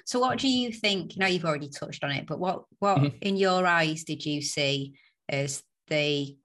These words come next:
Speaker 1: kind of facets of a great virtual event that you re-, really did want to bring to, to this?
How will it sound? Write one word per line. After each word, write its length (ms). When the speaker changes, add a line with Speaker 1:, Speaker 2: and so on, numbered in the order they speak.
Speaker 1:
kind 220
of 60
facets 460
of 100
a 40
great 360
virtual 440
event 320
that 80
you 180
re-, 200
really 300
did 160
want 200
to 100
bring 400
to, 280
to 200
this? 560